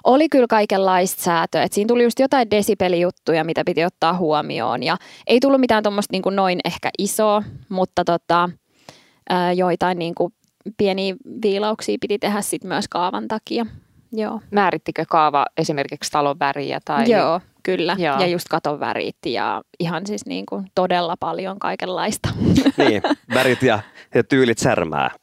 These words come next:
Speaker 1: Niinpä.
Speaker 2: Mut joskus näkee sellaisia alueita, että siellä on niinku ihan kaikkea
Speaker 1: Niin,
Speaker 2: laidasta
Speaker 1: totta.
Speaker 2: laitaan.
Speaker 3: Niin,
Speaker 2: Mä mietin
Speaker 3: kyllä.
Speaker 2: vaan, että onkohan tässä ollut mikä, mitään kaavamääräyksiä.
Speaker 3: Tässä, siellä on
Speaker 1: Joo.
Speaker 3: menty vähän omien kaavojen mukaan sit
Speaker 1: <laughs> Niinpä.
Speaker 3: siinä vaiheessa. Mut nimenomaan talopaketeissahan on se, että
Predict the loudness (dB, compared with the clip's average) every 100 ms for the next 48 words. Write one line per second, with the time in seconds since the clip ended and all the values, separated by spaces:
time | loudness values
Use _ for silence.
0 | 0 2 4 2 -2 -4 _ _ -2 2
1 | 2 4 2 4 2 4 2 2 0 0
2 | 0 0 0 0 -2 -2 -2 -4 -2 -2
3 | -2 -2 -4 -4 -2 -2 0 0 2 4
4 | 4 4 2 0 0 2 2 4 2 2
5 | 0 2 2 4 2 2 2 -2 0 -2
6 | -2 -2 -2 -2 -2 -4 -2 -2 0 0
7 | 2 2 2 0 -2 0 2 2 2 0
8 | 2 2 4 6 6 6 4 2 2 4
9 | 4 4 4 4 4 4 4 2 2 2
10 | 4 4 4 4 2 0 -2 -2 0 -2
11 | -2 -6 0 2 4 4 4 2 2 2
12 | 2 2 2 2 2 0 0 2 2 4
13 | 2 2 0 0